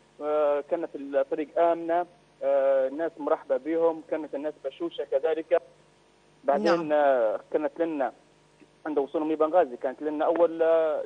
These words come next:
Speaker 1: لقاء وأول عرض في شركة الخليج، وبعدين كمان العرض الأول ب-، آه، شركة الخليج
Speaker 2: نعم.
Speaker 1: بحضور مدراء الإدارات ومدراء الأقسام في شركة الخليج.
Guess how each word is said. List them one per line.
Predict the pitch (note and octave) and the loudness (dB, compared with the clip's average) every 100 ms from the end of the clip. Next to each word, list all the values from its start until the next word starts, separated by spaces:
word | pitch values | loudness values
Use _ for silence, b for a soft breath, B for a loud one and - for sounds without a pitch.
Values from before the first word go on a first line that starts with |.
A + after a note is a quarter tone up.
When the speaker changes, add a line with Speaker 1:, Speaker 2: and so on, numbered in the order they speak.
| C#3 | -8
Speaker 1:
لقاء | D#3 F#3+ E3+ A2+ | -2 4 4 2
وأول | B2 D3+ D#3+ E3 D3+ _ | -2 0 0 -2 -4 _
عرض | B2+ E3 F3+ C3 _ | -2 2 2 -2 _
في | - | -16
شركة | E3 F#3 F#3 | -10 -10 -10
الخليج، | F3 G3+ G3+ D#3 A#2+ _ _ _ _ | -6 -6 -4 -6 -10 _ _ _ _
وبعدين | B2 B2+ C3 E3+ F3+ | -8 -4 -2 0 -2
كمان | E3+ F3+ F3+ F3+ | 0 -2 -2 0
العرض | F3+ F#3 | 0 0
الأول | G3 F#3 B2+ | 0 0 -2
ب-، | B2+ | -4
آه، | C#3 A#2+ A#2 B2+ B2+ B2 | -6 -6 -2 -2 -2 -2
شركة | E3+ - | -6 -6
الخليج | - D#3+ F#4+ - | -6 -4 -4 -8
Speaker 2:
نعم. | G3+ | -2
Speaker 1:
بحضور | G3+ F#3+ G3+ G3+ _ _ _ - | 0 4 2 0 _ _ _ -8
مدراء | C#3+ C#3+ F3 G3+ G3 - | -2 2 4 4 2 -4
الإدارات | C#3 D3+ D3 D#3+ G3+ G#3+ G#3+ - | -12 -4 0 4 6 4 2 -8
ومدراء | D3 F3 F#3+ E3+ F3+ | 0 2 2 0 -2
الأقسام | F#3+ F3+ - A3+ G3 | -2 -4 -6 -6 -6
في | C#3 | -10
شركة | C#3+ C#3 D3+ | -16 -14 -16
الخليج. | D#3 G3+ A3 C#3 | -8 -6 -6 -8